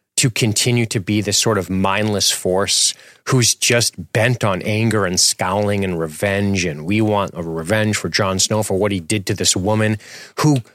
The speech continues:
wasted all of these people. Like, dude, Grey Worm comes from a place where tyrants do terrible things.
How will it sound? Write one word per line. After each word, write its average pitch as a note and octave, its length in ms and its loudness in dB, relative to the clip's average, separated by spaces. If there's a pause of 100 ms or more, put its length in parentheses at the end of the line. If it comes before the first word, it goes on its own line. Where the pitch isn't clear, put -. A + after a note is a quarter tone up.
(200)
wasted C#3 760 4
all E3+ 280 4
of F3 80 2
these C3 180 2
people. F#3+ 260 2
Like, A2+ 220 0 (560)
dude, F3 280 4 (240)
Grey D#3+ 280 4
Worm G#3 260 4
comes F3+ 320 2
from D3+ 160 2
a A#2 80 2
place D#3+ 400 2
where A2+ 120 0
tyrants C3+ 500 0
do A#2 120 0
terrible A2+ 440 2
things. - 560 -2